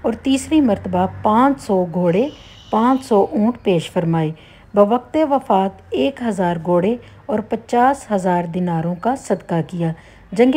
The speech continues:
बदर में शरीक होने वाले सहाबा कराम के लिए चार चार सौ दिनार की वसीयत फरमाई। उम्मुल मोमिनीन हज़रत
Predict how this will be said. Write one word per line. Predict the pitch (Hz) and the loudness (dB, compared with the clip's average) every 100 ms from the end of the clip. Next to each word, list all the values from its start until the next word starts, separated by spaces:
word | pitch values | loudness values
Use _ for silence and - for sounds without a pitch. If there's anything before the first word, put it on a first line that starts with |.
| 311 | 2
बदर | 302 311 | 0 2
में | 311 330 | 2 0
शरीक | 311 233 220 214 | -2 -4 -4 -4
होने | 214 196 | -2 0
वाले | 190 185 185 | 0 0 -2
सहाबा | 190 185 170 175 | -4 -4 -2 -2
कराम | 175 180 175 233 | -2 -2 -2 -2
के | 247 190 | -2 -2
लिए | 180 170 190 - - - - | -2 -4 -4 -6 -18 -20 -2
चार | 254 247 | 2 2
चार | 247 208 180 | 2 0 0
सौ | 170 208 | -2 -4
दिनार | 190 190 175 165 | -2 -2 0 -2
की | 165 254 285 | -4 -8 -10
वसीयत | - - 196 170 | -12 -8 -4 -4
फरमाई। | - 175 170 160 156 165 - - - - - - - - - - - - - - - 254 | -4 -4 0 0 -2 -6 -16 -20 -20 -20 -20 -20 -20 -20 -20 -20 -20 -20 -20 -20 -6 2
उम्मुल | 262 302 294 | 4 6 4
मोमिनीन | 254 208 196 185 190 202 - - - | 4 2 2 2 0 -4 -10 -6 0
हज़रत | 202 208 254 | 0 0 -2